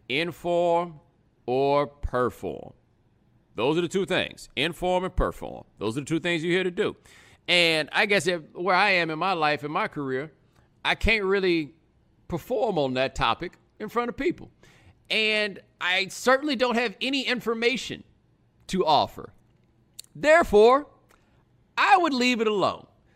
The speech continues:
But there are people who really sat up in their houses and broke out their word processing application and put out eight hundred thousand words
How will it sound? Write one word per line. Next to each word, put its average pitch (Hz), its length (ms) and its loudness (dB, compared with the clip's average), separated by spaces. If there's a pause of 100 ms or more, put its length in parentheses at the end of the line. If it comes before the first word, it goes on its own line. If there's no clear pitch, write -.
(240)
But 202 220 0
there 302 180 2
are 285 80 0
people 240 400 -2
who 196 160 -4
really 269 320 0
sat 262 320 -2
up 262 160 -6
in 247 140 -6
their 247 180 -2
houses 208 640 -6 (100)
and 175 180 -6
broke 226 260 -2
out 226 160 2
their 226 220 2
word 226 340 2
processing 202 720 0
application 160 720 -2 (540)
and 190 160 -10
put 269 200 6
out 247 400 6
eight 240 180 2
hundred 247 320 0
thousand 233 400 4
words 208 640 0